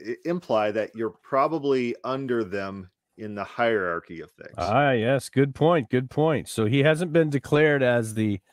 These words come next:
Speaker 2: supreme authority. He's simply been, uh, allowed in and advocated and, and given the right hand of fellowship, as he says. But yeah, not, not the supreme authority. That's definitely an overstatement.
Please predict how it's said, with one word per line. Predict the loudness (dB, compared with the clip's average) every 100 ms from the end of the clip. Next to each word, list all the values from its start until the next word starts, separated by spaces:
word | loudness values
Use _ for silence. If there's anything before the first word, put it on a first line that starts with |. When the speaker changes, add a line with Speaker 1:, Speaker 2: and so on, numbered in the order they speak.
| _ _ _
Speaker 2:
supreme | -10 -8 0 2 2
authority. | 0 -2 0 0 0 -2
He's | -2 -2
simply | -2 -2 0 0
been, | 0 0 0 0 -4 -10 _ _ _ _ _ _
uh, | -4 -2 2
allowed | 2 4 4 4 4
in | 2 2
and | -2 0
advocated | 0 0 -2 -2 -4 -2 -6
and, | -6 -6 -6
and | -8 -8 -10 0
given | 2 4
the | 4
right | 4 4
hand | 2 0
of | 0
fellowship, | 0 0 0 -6 -6
as | -6 -6
he | -10
says. | -14 -14 -14 -12
But | -8
yeah, | -4 -2 -2
not, | -2 -2
not | -2 -2
the | -4
supreme | -12 -12 -6 -4 -4 -6
authority. | -10 -6 -6 -6
That's | -4 -6 -4
definitely | -6 -6 -6 -6
an | -6
overstatement. | -8 -10 -12 -10 -10 -14